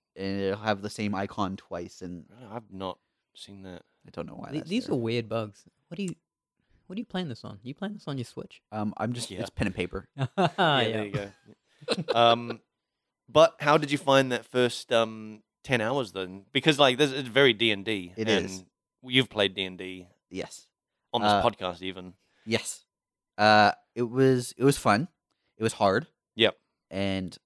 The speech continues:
Speaker 1: uh, I'm pretty sure I screwed up multiple characters.
Speaker 2: What,
Speaker 1: Um,
Speaker 2: like, you st-, you s-, leveled them up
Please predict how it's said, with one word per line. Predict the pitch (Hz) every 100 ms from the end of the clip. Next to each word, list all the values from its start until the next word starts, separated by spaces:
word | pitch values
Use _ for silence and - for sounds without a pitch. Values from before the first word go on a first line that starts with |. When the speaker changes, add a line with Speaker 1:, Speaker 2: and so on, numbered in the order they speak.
| -
Speaker 1:
uh, | 92 90
I'm | - 95
pretty | - 110
sure | - 104
I |
screwed | - 113 101
up | -
multiple | 98 101 123
characters. | - 80 - 113 - _ _ _ _ _ _ _ _ _ _ _ _ _ _ _ _ -
Speaker 2:
What, | 120 127
Speaker 1:
Um, |
Speaker 2:
like, | 113 113
you | 104
st-, | 95 - - -
you | - 98
s-, | 92 - - _ _ _ _ _ _ _ _
leveled | 113 101 98
them | 98
up | 98